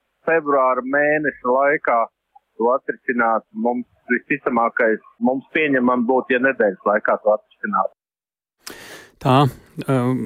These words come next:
Speaker 2: Zemnieku saimnes valdes priekšsēdētājs Juris Lazdiņš, bet, uh, viņu iztaujāja Sandra Dieziņa. Atgādinām, ka Eiropā šobrīd nerimst lauksaimnieku protesti.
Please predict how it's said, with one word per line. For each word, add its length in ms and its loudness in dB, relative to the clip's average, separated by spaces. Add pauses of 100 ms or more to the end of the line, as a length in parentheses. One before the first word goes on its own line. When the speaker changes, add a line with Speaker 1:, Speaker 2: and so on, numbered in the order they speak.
(100)
Speaker 2:
Zemnieku 480 2
saimnes 320 0
valdes 280 0
priekšsēdētājs 680 0
Juris 220 0
Lazdiņš, 480 2 (440)
bet, 320 -4
uh, 360 4
viņu 480 2
iztaujāja 480 0
Sandra 400 0
Dieziņa. 480 -4
Atgādinām, 480 2
ka 200 0
Eiropā 400 2
šobrīd 320 0
nerimst 480 -2
lauksaimnieku 720 0
protesti. 540 0